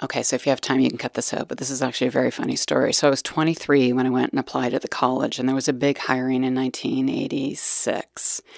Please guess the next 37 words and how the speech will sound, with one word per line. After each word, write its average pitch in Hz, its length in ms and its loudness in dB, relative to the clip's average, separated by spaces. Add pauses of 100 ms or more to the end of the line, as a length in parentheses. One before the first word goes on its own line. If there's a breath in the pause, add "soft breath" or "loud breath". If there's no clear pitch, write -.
(640 loud breath)
I 151 60 4
didn't 160 280 4
even 147 220 2
bring 139 200 2
my 131 100 4
purse 127 400 -2
into 123 160 0
the 131 160 0
interview, 131 400 -2
but 139 180 -4
I 135 240 2
was 135 220 0
very 143 300 4
nervous 143 340 0
on 131 140 0
interviews, 135 560 0
and 127 100 0
there 135 100 -2
were 131 120 -6
six - 280 -2
people 143 300 -2
gonna 135 220 -2
be 135 120 0
in 131 80 2
this 135 200 -2
interview, 135 260 0
including 131 400 0
the 131 80 2
dean, 131 300 0
and 143 100 0
I 135 60 -2
thought, - 280 -6
"This 147 200 -2
will 151 100 0
be 135 140 -4
good 135 240 -4
practice." - 600 -6